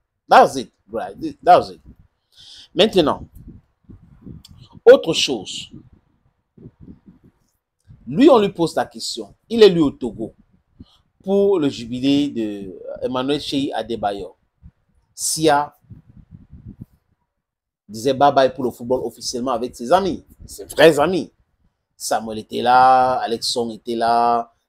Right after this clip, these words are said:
Cheju était là, Okocha était là, Kanou était là, Patrice Mbomandem et Patrick Mbomandem était là. Euh, il, il, il y avait beaucoup de stars au Togo,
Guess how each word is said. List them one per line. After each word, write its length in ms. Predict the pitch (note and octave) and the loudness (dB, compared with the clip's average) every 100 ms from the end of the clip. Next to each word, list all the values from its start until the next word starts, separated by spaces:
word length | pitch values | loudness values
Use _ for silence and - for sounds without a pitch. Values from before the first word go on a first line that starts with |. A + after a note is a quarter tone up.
| - | -12
Cheju 460 | - C#3 A#2 A#2+ | -8 -8 -8 -8
était 240 | A2+ - A#2+ | -10 -6 -2
là, 320 | B2 B2+ - | 0 0 -4
Okocha 400 | - C3+ - A#2+ | -10 -10 -6 -6
était 300 | A2 - A#2+ | -6 -6 -4
là, 340 | B2 B2+ B2 - | 0 0 0 -2
Kanou 400 | C3 B2+ B2+ A#2+ | -2 -2 -6 -8
était 240 | A2 A#2+ | -8 -8
là, 480 | A#2+ A#2+ B2+ B2+ - _ _ - - - | -4 0 0 -2 -6 _ _ -20 -20 -6
Patrice 460 | B2 - D3 - | -6 -6 -8 -8
Mbomandem 760 | B2 B2+ B2 A#2+ A2+ C3 C3 C3+ | -6 -4 -2 -2 -2 0 0 -2
et 160 | A#2 G#2+ | -12 -8
Patrick 480 | - B2 - E3 - | -4 -4 -6 -12 -12
Mbomandem 600 | B2 B2 A#2+ A#2+ B2+ C3 | -8 -6 -6 -2 -2 -2
était 260 | A2 - A#2+ | -6 -10 -4
là. 320 | B2 C#3 - _ _ _ _ _ | -2 -2 -4 _ _ _ _ _
Euh, 200 | G#2 F#2+ | -10 -10
il, 300 | G2+ A#2+ B2+ _ | -12 -18 -20 _
il, 420 | B2+ A#2 C3+ C#3 C#3 | -20 -16 -14 -14 -6
il 60 | |
y 40 | D3+ | -2
avait 160 | C#3 | 0
beaucoup 280 | C#3 C#3+ - | 0 -2 -2
de 80 | D#3 | -2
stars 460 | C#3 F3 E3+ A2+ A#2+ | 0 2 4 2 -8
au 60 | |
Togo, 560 | - G#2+ G2 C3+ C3+ | -12 -10 -4 -2 -2